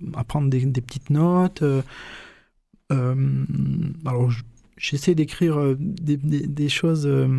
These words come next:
où, où je traduis toute la journée, mais aussi, euh, des choses dans la particularité d'une journée, en fait, euh, de trouver un moment qui a été, euh, euh, différent des autres moments, euh, sur lequel je me, je peux m'arrêter et, et construire, euh,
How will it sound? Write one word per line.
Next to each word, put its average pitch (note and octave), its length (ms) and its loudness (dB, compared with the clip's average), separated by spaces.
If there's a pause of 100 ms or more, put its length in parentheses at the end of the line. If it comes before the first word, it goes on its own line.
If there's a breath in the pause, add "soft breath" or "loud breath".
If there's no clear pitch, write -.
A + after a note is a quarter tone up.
(720 soft breath)
où, C3 220 -4
où C3+ 140 0
je B2 100 4
traduis C#3+ 480 2
toute - 240 -2
la D3+ 80 6
journée, D3 460 6
mais D3 240 4
aussi, F#3+ 500 4
euh, D3+ 120 6
des D3 100 2
choses E3 340 0 (440)
dans D3 200 2
la D3+ 100 2
particularité D#3 840 -2
d'une D3 480 0
journée, C3+ 420 0
en C3 180 -2
fait, C#3 300 -8
euh, B2+ 180 0
de B2 160 -2
trouver D#3 520 0 (440 loud breath)
un D3 80 2
moment C#3+ 380 2
qui - 160 -4
a C#3+ 40 -2
été, D3 360 0
euh, B2 300 2 (500 loud breath)
euh, C3 120 0
différent D3+ 500 2
des C3+ 160 2
autres C3 180 0
moments, D3 440 4
euh, C3 200 -2 (240)
sur - 160 -8
lequel C#3 260 0
je C3+ 120 -2
me, C3 160 0
je A#2+ 80 -8
peux D3 160 -2
m'arrêter C#3 640 0
et, C3+ 80 -4 (340 loud breath)
et C3 60 -2
construire, C#3 520 -2
euh, B2+ 120 -2